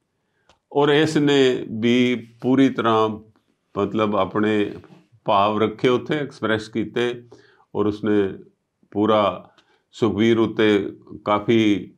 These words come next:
ਉਹਨਾਂ ਨੇ ਕਿੰਤੂ ਪਰੰਤੂ ਕੀਤਾ, ਜਿਹਨੂੰ ਅਸੀਂ ਕਹਿ ਸਕਦੇ ਹਾਂ ਵੀ ਉਹਦੇ ਉੱਤੇ ਤਵਾ ਵੀ ਲਾਇਆ। ਸੋ ਦੂਸਰੀ ਜੋ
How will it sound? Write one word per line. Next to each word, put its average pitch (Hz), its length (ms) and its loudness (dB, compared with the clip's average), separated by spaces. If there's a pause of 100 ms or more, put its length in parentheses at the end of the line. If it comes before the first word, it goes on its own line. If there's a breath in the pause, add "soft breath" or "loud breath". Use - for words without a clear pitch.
(240)
ਉਹਨਾਂ 98 220 -2
ਨੇ 104 100 2
ਕਿੰਤੂ 117 400 0
ਪਰੰਤੂ 131 400 0
ਕੀਤਾ, 156 280 2
ਜਿਹਨੂੰ 160 320 4
ਅਸੀਂ 156 220 2
ਕਹਿ 139 180 2
ਸਕਦੇ 120 360 0
ਹਾਂ 113 120 2
ਵੀ 107 180 0
ਉਹਦੇ 101 240 2
ਉੱਤੇ 101 340 -2 (480)
ਤਵਾ 107 240 2
ਵੀ 90 160 2
ਲਾਇਆ। 76 380 -2 (800 soft breath)
ਸੋ 165 440 2
ਦੂਸਰੀ 156 1000 4 (220)
ਜੋ 127 220 2